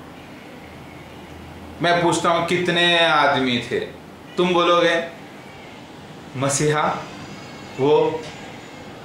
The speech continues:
एक आदमी था, वो मसीह दज्जाल था।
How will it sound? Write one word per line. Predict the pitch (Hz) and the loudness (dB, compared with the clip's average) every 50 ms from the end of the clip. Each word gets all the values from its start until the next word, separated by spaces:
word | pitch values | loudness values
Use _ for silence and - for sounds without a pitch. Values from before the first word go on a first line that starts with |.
| - - - - - - - - - - - - - - - - - - | -16 -16 -16 -16 -16 -16 -16 -16 -16 -16 -16 -16 -16 -14 -14 -6 0 4
एक | 208 208 220 214 202 | 6 6 6 6 6
आदमी | 147 139 139 135 127 123 117 | 4 4 4 2 2 0 0
था, | - - - 90 - - - - - - - - - - - - - - - - - - - - - - - - - - - - - - - - - - - - - - - - - - - - | -2 -2 -4 -6 -6 -8 -12 -14 -14 -14 -14 -14 -14 -14 -14 -14 -12 -12 -10 -10 -10 -12 -12 -14 -14 -14 -14 -14 -14 -14 -14 -14 -14 -14 -14 -14 -14 -14 -14 -14 -14 -14 -14 -14 -14 -10 -4 2
वो | 123 151 151 151 | 4 4 6 6
मसीह | 156 156 156 185 175 | 6 6 6 6 6
दज्जाल | 180 180 - - 196 202 208 202 202 | 6 6 6 6 6 8 8 6 6
था। | - 170 127 | 6 4 4